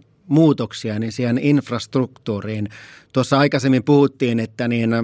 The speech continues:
meillä on surullisia esimerkkejä, että isotkin suomalaiset asiakkaat niin on ollut hämmästyneitä, että kestää valtavan kauan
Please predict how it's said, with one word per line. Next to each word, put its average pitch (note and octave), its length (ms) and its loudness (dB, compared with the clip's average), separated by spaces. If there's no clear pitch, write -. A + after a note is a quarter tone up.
meillä B2 200 0
on A2+ 40 -4
surullisia C3 560 0
esimerkkejä, A#2 640 -2
että A2 160 -8
isotkin C#3 420 -2
suomalaiset A#2+ 520 -2
asiakkaat A2+ 680 -4
niin A#2+ 220 -2
on A#2+ 240 -2
ollut B2+ 160 0
hämmästyneitä, B2 760 0
että A2 160 -10
kestää A#2+ 580 -4
valtavan B2+ 560 0
kauan G2+ 560 -4